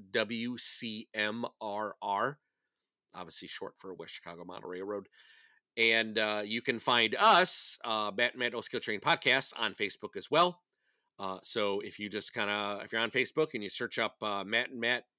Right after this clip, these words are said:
uh, O Scale Podcast or Matt and Matt, uh, Train Podcast, you should be able to find our page. Uh, all of the episodes are posted on the page.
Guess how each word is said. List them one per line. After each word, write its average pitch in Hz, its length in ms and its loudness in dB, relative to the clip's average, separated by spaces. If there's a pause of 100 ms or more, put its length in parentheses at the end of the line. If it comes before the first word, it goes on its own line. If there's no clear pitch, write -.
(120)
uh, 101 220 -10 (100)
O 113 120 -6
Scale 110 320 0
Podcast 135 640 0 (180)
or 104 160 -6
Matt 117 260 -2
and 117 100 -14
Matt, 110 240 -2 (580)
uh, 101 260 -4
Train 147 240 2
Podcast, 131 640 4
you 104 200 -8
should 101 240 -6
be 107 80 0
able 101 140 -4
to 98 40 -8
find 107 220 -2
our 95 80 -2
page. 127 500 0 (380)
Uh, 101 280 0
all 143 260 4
of 190 80 0
the 180 160 6
episodes 165 400 0
are 139 60 4
posted 147 340 0
on 139 100 0
the 139 60 -2
page. 139 520 2